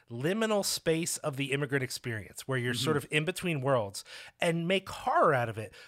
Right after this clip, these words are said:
Speaker 1: But it seems to me like a really fucking <laughs> frightening place to be. Uh, d-, uh, can you think of any other movies that utilize this cultural space so well? Uh, a-, and, and am I correct that this is one of the best uses of,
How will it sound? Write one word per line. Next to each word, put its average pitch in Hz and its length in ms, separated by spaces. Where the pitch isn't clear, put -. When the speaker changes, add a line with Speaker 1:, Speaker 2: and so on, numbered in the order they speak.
Speaker 1:
But 180 200
it 175 160
seems 339 280
to 277 80
me 302 120
like 233 140
a 165 60
really 180 240
fucking 143 380
<laughs> - 0
frightening 175 540
place 226 360
to 160 120
be. 170 460
Uh, 160 200
d-, 151 180
uh, - 160
can 190 160
you 277 80
think 339 160
of - 60
any 185 200
other 202 200
movies 135 360
that 131 240
utilize 123 920
this 131 320
cultural 160 540
space 127 380
so 120 200
well? 117 520
Uh, 127 360
a-, 165 240
and, 160 240
and 160 160
am 156 120
I 156 100
correct 175 440
that 131 140
this 147 180
is 135 240
one 139 220
of 127 60
the 120 80
best 135 360
uses 135 340
of, 117 160